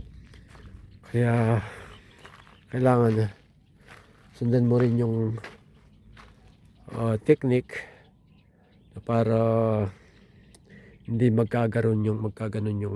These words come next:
ano, yung sasabugan na natin ng palay. Ayan po, sasabugan ko lahat ng, ng palay yan. Yung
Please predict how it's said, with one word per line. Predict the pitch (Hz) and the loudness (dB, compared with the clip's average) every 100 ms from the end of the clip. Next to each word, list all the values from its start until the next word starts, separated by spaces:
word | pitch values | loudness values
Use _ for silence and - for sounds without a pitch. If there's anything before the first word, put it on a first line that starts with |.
| 98 | -8
ano, | 98 - _ _ _ _ - - _ _ - _ - | -10 -14 _ _ _ _ -20 -20 _ _ -20 _ -10
yung | 95 95 92 90 87 92 - - - - - - - _ - | -6 -4 -4 -4 -6 -10 -14 -20 -20 -20 -20 -20 -20 _ -20
sasabugan | - - 117 101 101 98 | -14 -6 0 2 2 2
na | 98 | 0
natin | 101 107 101 | -2 -2 -2
ng | 92 | -2
palay. | 117 131 131 98 - - _ _ _ - - - - - - | 0 6 4 4 -6 -20 _ _ _ -20 -20 -20 -20 -16 -2
Ayan | 110 | -2
po, | 101 104 - - - - - - - - - - | 2 0 -2 -8 -20 -20 -20 -20 -20 -20 -20 -14
sasabugan | 95 101 104 113 | -8 -4 0 0
ko | 104 113 | 0 2
lahat | 113 113 | 2 0
ng, | 110 107 104 104 104 156 123 | -4 -6 -8 -12 -16 -18 -16
ng | 107 95 98 98 98 - - 113 | -12 -10 -10 -12 -16 -20 -14 -8
palay | 113 117 117 104 | -6 -4 -2 -2
yan. | 104 107 - - - - _ - _ - - - - _ - - - - - - - | -6 -8 -14 -20 -20 -20 _ -20 _ -20 -20 -20 -20 _ -20 -20 -20 -20 -20 -20 -6
Yung | 113 120 | -2 0